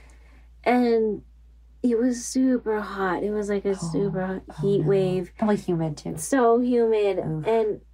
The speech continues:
Speaker 1: we weren't really expecting this, but there's so many tunnels. And so
Speaker 2: Oh.
Speaker 1: we'd have to ride, and there's, like, no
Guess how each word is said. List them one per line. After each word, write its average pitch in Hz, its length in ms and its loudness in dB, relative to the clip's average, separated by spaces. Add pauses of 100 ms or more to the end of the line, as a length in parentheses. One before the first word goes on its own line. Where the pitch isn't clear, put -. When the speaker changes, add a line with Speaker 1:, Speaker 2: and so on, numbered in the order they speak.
Speaker 1:
we 277 800 0 (680)
weren't 302 380 0
really 330 520 0
expecting 240 840 -2
this, 269 300 -2
but - 220 -4 (300)
there's 254 240 -2
so 233 240 -2
many 294 360 4
tunnels. - 800 -8 (680)
And 226 200 2
so 285 140 0
Speaker 2:
Oh. 202 60 0
Speaker 1:
we'd 208 180 2
have 240 200 -4
to 269 120 -2
ride, 233 240 2
and 202 140 -2
there's, 180 200 -4
like, 170 160 -6
no 220 600 0